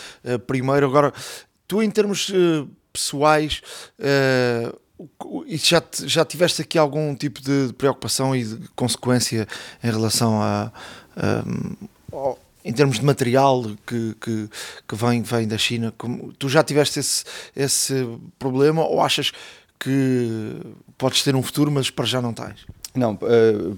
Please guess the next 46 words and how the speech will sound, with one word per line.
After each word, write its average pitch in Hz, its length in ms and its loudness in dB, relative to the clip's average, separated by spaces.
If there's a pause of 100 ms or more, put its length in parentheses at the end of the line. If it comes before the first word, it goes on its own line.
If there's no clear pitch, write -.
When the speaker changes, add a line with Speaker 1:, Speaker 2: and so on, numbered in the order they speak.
Speaker 2:
passo-te 110 240 0
a 117 40 -6
explicar. 101 420 -4
Eh, 101 260 -6
n-, 104 260 -6
nós 110 200 0
também 123 180 -2
tivemos 113 460 -2
muito 117 360 0
cedo 113 300 -4
noção 117 340 -2
que - 140 -14
isto - 180 -12
ia, 107 540 2
ia 107 220 0
ser - 180 -4
mau. - 260 -2 (140)
Nós 95 240 -10
também 92 160 -8
temos 92 200 -6
funcionários 101 580 0
na 107 80 -2
China, 139 360 0
temos 101 260 -6
espaços, - 420 2
como 107 220 -4
eu - 20 0
estava 107 240 2
a - 20 4
explicar, 127 400 0
e, 135 60 0
portanto, - 420 -2 (500)
muito 117 220 4
cedo 123 140 2
percebemos 120 340 -2
que - 120 -12
isto 110 580 -4
ia, 104 420 0
n-, 104 240 -2
não 107 180 0
ia 110 120 0
ser 110 140 -4
fácil 101 360 -2
de 95 100 -8
gerir. 90 320 -4 (560)
Ahm, 101 880 2